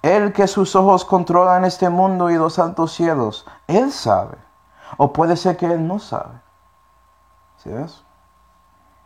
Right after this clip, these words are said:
Entonces, los hindúes no saben nada, ¿sí ven? No tienen, no tienen una respuesta sobre ni siquiera los orígenes del hombre.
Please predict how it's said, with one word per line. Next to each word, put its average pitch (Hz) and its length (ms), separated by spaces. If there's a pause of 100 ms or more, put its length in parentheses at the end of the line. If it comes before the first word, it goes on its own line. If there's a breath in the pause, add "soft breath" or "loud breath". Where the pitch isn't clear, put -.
(1900)
Entonces, 127 580
los 120 240
hindúes 131 480
no 120 140
saben 110 400
nada, 120 260
¿sí 120 160
ven? 123 160
No 117 120
tienen, 127 400 (280)
no 120 140
tienen 151 320
una 139 220
respuesta 143 540
sobre 123 300
ni 123 120
siquiera 131 380
los 123 220
orígenes 120 520
del 117 140
hombre. 117 340